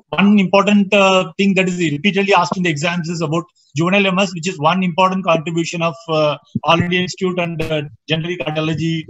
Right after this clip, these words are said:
to the, uh, whole field of cardiology. Uh, so severe M S at an early age, below twenty years of age, generally it is a rapid progression of stenosis.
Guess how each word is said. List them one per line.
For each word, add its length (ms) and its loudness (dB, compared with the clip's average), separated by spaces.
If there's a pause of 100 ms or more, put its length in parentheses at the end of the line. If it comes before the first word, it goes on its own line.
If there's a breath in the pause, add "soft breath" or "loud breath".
to 100 -16
the, 320 -4 (340)
uh, 320 -2
whole 220 -2
field 220 -4
of 140 0
cardiology. 580 -4 (340 soft breath)
Uh, 200 2
so 200 -4
severe 300 2
M 140 2
S 120 -2
at 100 -4
an 100 -2
early 300 2
age, 200 2
below 260 2
twenty 260 -4
years 160 -2
of 160 -4
age, 160 -2 (580)
generally 360 2
it 120 0
is 80 -4
a 80 0
rapid 440 0
progression 420 0
of 80 -4
stenosis. 580 -6